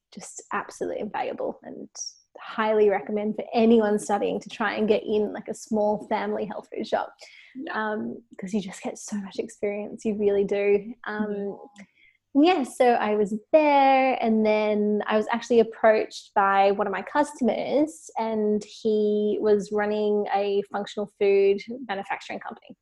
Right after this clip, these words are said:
Speaker 2: Oh,
Speaker 1: He was
Speaker 2: cool.
Speaker 1: like, "Do you wanna come work?" I was like, "Yeah, sure. I've done this. Let's go and explore something else."
Speaker 2: Yeah.
Speaker 1: So I had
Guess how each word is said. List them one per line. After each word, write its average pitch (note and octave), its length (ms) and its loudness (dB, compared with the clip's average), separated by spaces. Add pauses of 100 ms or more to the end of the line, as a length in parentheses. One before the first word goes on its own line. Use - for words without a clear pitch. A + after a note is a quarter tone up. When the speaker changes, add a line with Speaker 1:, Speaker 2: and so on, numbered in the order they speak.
(140)
Speaker 2:
Oh, - 60 -20 (400)
Speaker 1:
He C#4 60 -2
was C#4+ 340 -6
Speaker 2:
cool. G#4 60 -6
Speaker 1:
like, A#3+ 160 -6 (360)
"Do A#3+ 80 -10
you G#3+ 40 -2
wanna - 180 -4
come C#4+ 200 -4
work?" - 340 -4 (340)
I D#4 40 0
was D#4+ 100 -4
like, G#4 140 -2
"Yeah, G#4 100 0
sure. - 440 0
I've A#3 100 0
done A3 180 0
this. F4 300 2
Let's - 240 0
go - 160 2 (320)
and A3+ 100 0
explore A3+ 380 2
something - 380 -6
else." A3+ 340 -10 (560)
Speaker 2:
Yeah. B3+ 120 -2
Speaker 1:
So G#3+ 440 4
I A3 200 0
had G#3+ 200 -2